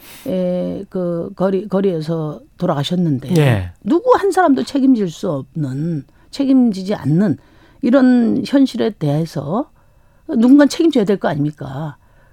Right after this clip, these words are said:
Speaker 1: 그런데 아무도 책임지지 않는 이런 현실에 대해서 이, 이 정치적 딜레마를 헌재가 전 고려했어야 된다고 생각합니다.
Speaker 2: 음.
Speaker 1: 그런 점에서 우리 국민들의 좌절감이 매우 크다
Speaker 2: 예.
Speaker 1: 생각합니다.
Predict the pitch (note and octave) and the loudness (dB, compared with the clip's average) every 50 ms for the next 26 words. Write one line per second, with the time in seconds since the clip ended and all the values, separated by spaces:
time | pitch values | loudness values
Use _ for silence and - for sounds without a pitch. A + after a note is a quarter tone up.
0 | _ - C#3 C3 - - G3+ A#3+ D4 E4 C4 - C4 B3+ D4 C#4 C4 A3 A3+ A#3 | _ -6 -4 -4 -2 0 2 2 2 2 0 -2 0 2 4 4 4 4 0 -2
1 | A3+ A3+ G#3+ G#3 F#3+ - - - C#3+ E3+ G#3+ G3+ F3 F3+ F#3 F#3 G3+ A3 A3 G#3 | -2 0 -2 -2 -4 -6 -6 -4 -2 -2 0 0 -2 -2 -2 -2 -2 -2 -2 -4
2 | F#3 - F#3+ F#3 E3+ E3+ D#3+ - G#3+ B3 C4 C4+ B3+ _ _ _ _ - B3 C#4 | -4 -6 -6 -6 -4 -4 -6 -4 0 2 2 2 2 _ _ _ _ 2 2 2
3 | C#4 - F#3+ F3+ - - C4+ - - - F3+ F#3+ A3 B3+ C4 B3+ F3 C#3+ C#3+ F#3+ | 4 2 0 -2 0 -2 -4 -4 -4 -2 0 2 4 4 4 4 2 0 -2 -2
4 | A#3+ A#3+ C3+ B2 - - - - - - - - C4+ - A#3 A#3+ A3 G#3+ A3 G3+ | -2 -2 -2 -6 -10 -18 -20 -20 -6 2 4 4 4 4 2 -2 -2 -2 -4 -4
5 | - - F#3 G3 G3 A3+ A#3 - - - G#3 F#3+ E3 C#3+ B2+ A#2+ B2 D3 E3+ D3+ | -4 -4 -2 0 0 -2 -2 -4 -4 -2 -2 -2 -4 -4 -6 -8 -10 -10 -8 -8
6 | D3 D#3 D#3 C#3+ C#3+ - - C3+ C3 C#3 - _ - E3 D3+ D3+ C#3+ C3+ B2+ A#2+ | -8 -8 -8 -10 -12 -14 -18 -20 -20 -20 -16 _ -4 -2 0 0 0 0 0 -2
7 | A2+ A2+ A2+ A#2+ A#2+ - G3 G3+ G#3 G3+ G#3 G3+ F#3 F3 - F#3+ F#3 F3 E3+ - | -4 -6 -10 -12 -10 -8 -6 -4 -2 -2 0 -2 -2 -2 -2 -2 -2 -4 -4 -6
8 | - - - - - _ - - - F3+ E3+ - G3 F#3+ F#3 E3+ E3+ E3+ F3 E3 | -14 -20 -20 -20 -20 _ -12 -8 -6 -6 -2 -2 0 0 0 0 -2 -2 -2 -4
9 | - E3 D#3+ E3+ F#3 F3+ E3 D3+ E3 E3 D#3 C#3 C#3+ D#3 - - - - C3+ C3+ | -4 -6 -6 -4 -4 -4 -4 -4 -4 -4 -4 -4 -6 -8 -12 -14 -14 -10 -10 -8
10 | C#3 D3+ D#3+ D3 - - D3 C3+ B2+ A2+ G2+ F#2 - D3+ E3 C#3 - _ | -8 -8 -10 -10 -4 0 2 2 2 2 0 -4 -8 -10 -12 -16 -20 _